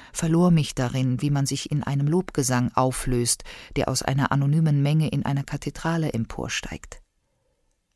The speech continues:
Lobet den Herrn, ihr Fische des Meeres, ihr Vögel unter dem Himmel, ihr Menschenkinder, lobet den Herrn. Ja,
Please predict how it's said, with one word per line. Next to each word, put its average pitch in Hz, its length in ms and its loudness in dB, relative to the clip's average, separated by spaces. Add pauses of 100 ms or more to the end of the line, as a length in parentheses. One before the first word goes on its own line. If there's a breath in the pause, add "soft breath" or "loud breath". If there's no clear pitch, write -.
(220)
Lobet 196 420 0
den 160 160 2
Herrn, 135 480 0
ihr 135 140 -4
Fische 131 340 -2
des 127 220 -2
Meeres, 107 600 -2 (360 loud breath)
ihr 127 140 -2
Vögel 151 420 2
unter 127 240 -2
dem 131 160 0
Himmel, 110 400 0 (200 loud breath)
ihr 143 120 0
Menschenkinder, 117 1000 0 (180)
lobet 147 580 -2
den 135 160 -2
Herrn. 110 440 -6 (1900)
Ja, 139 360 -2